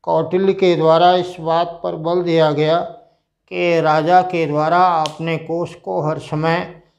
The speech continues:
समृद्ध रखना चाहिए। जिस राज्य का राजकोष दुर्बल हो जाता है, उस राज्य का पतन शीघ्र ही हो जाता है। परंतु राजा को कोष को समृद्ध बनाते समय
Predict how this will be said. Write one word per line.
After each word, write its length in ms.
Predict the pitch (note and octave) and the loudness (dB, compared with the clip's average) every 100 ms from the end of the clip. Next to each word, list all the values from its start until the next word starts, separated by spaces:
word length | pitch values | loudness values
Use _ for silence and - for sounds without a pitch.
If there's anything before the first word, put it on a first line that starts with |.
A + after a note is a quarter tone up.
| _ - | _ -20
समृद्ध 600 | - D#3+ D#3+ E3+ G3+ E3+ | -6 -2 0 0 2 2
रखना 460 | E3+ D3 - D#3 | 0 -2 -4 -6
चाहिए। 600 | D3+ D3+ C#3 C#3+ F#3 D3+ | -4 -4 -2 -4 -4 -8
जिस 320 | C#3+ F#3 F3+ F3+ | -4 -4 -2 -4
राज्य 460 | D3+ D#3 F3 F3 | 0 2 2 -2
का 260 | F#3+ F#3 E3 | -4 -2 0
राजकोष 640 | D#3+ D3+ D3+ - F#3+ F3 - | 0 -2 -6 -10 -8 -8 -8
दुर्बल 380 | D#3+ E3 G3 G#3 | -6 -2 0 0
हो 200 | E3 D#3 | 0 0
जाता 420 | D3+ D3 D#3 D3 | -2 -2 -2 -2
है, 400 | D3 F#3+ - - _ _ _ | -2 -4 -8 -20 _ _ _
उस 200 | F#3+ - | -10 0
राज्य 380 | E3 E3+ F3 - | 2 2 0 -4
का 140 | F#3 F3 - | -4 -4 -4
पतन 380 | E3 F3+ F3+ | -4 -4 -4
शीघ्र 360 | F3+ - F#3+ E3 | -6 -6 -4 -2
ही 240 | E3 F#3 | 0 0
हो 160 | F3 D#3 | 0 0
जाता 420 | D3+ C#3+ D3+ D#3 | 2 0 2 0
है। 200 | D3+ E3 F3 - _ _ _ _ | 2 -2 -6 -16 _ _ _ _
परंतु 500 | E3 D#3+ G3 G3 F#3 | 0 2 2 -2 -4
राजा 380 | E3 D3+ D#3 F#3+ | -2 0 2 0
को 300 | F#3+ F#3+ F#3 | 0 -4 -6
कोष 380 | F3+ E3+ F3+ F3+ | -6 -6 -4 -4
को 240 | - F#3+ | -6 -8
समृद्ध 500 | F3 E3 D#3 F3+ G#3 | -6 -6 -4 -2 0
बनाते 540 | F#3 E3 D#3 D#3 D3+ D#3 | 0 -2 -2 -2 -2 -6
समय 520 | - D3+ D#3+ E3+ - | -4 -4 -4 -6 -14